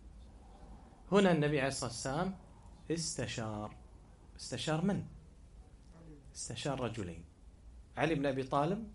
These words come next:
رضي الله عنه وأرضاه، ومن الثاني؟ أسامة بن زيد رضي الله عنهما.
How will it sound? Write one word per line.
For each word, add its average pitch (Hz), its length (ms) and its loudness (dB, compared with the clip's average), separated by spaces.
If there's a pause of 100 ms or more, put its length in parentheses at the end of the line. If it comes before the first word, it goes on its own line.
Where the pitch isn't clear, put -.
(920)
رضي 127 280 4
الله 123 180 2
عنه 113 280 -2
وأرضاه، 127 440 -2
ومن 151 260 4
الثاني؟ 139 480 0 (680)
أسامة 139 320 2
بن 113 200 0
زيد 98 560 -4 (320)
رضي 110 300 0
الله 104 360 -2
عنهما. 87 640 -8